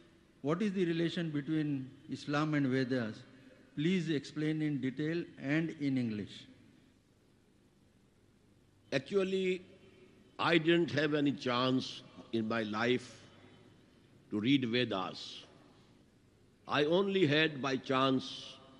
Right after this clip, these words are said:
Speaker 2: read an English translation of some Upanishads. And as a result, I had the idea that these Upanishads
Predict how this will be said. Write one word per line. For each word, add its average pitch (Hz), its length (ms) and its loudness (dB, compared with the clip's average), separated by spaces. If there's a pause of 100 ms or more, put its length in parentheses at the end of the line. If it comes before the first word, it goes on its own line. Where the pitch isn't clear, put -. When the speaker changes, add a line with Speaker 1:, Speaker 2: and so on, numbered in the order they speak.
(120)
Speaker 2:
read 127 300 0 (1700)
an 110 120 0
English 160 420 6
translation 131 920 0 (320)
of 113 140 0
some 123 280 0
Upanishads. 139 680 0 (2000)
And 117 160 0
as 175 200 4
a 202 80 10
result, 156 560 4 (960)
I 160 180 0
had 175 220 2
the 175 120 0
idea 127 640 0
that 113 220 -4
these 139 320 2
Upanishads - 800 -8